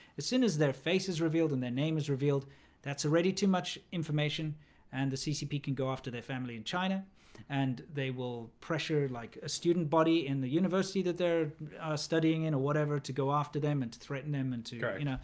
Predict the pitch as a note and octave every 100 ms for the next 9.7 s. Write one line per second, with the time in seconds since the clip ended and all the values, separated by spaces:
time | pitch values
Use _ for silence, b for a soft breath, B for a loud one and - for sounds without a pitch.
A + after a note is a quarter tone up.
0 | B B B - G3+ G#3 - - _ _
1 | - F#3+ F3+ B3+ C4+ - F#3 G#3+ A3+ -
2 | G3+ G3 D#3 E3 C3 D3 F#3 D#3 C3+ D3
3 | C#3 G#3 F3+ D#3 D#3+ D3+ D3+ C#3+ C#3 -
4 | F#3 E3 D#3 D#3 C#3 B2+ B2 B2 A2+ A2+
5 | - C3+ A#2 A#2+ A#2+ - b b b b
6 | C#3+ C#3+ C3+ F#3 F#3 D3+ A#2+ A#2+ B2+ C3
7 | A#2 - C#3 C3 A2+ A2 B2 B2+ B2+ -
8 | A#2+ B2+ D3 C3+ D3+ D#3+ E3 F3+ D3 C#3+
9 | - C3+ - - - - F#3